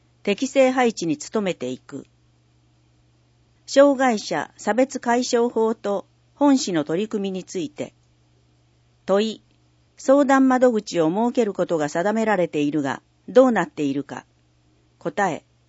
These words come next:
市役所内に一箇所、他に二箇所委託をして対応している。問い、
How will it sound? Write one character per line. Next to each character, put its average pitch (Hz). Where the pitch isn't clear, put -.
市 -
役 269
所 240
内 185
に 151
一 165
箇 240
所、 -
他 240
に 220
二 180
箇 269
所 175
委 143
託 214
を 208
し -
て 190
対 180
応 175
し -
て 165
い 139
る。 113
問 190
い、 214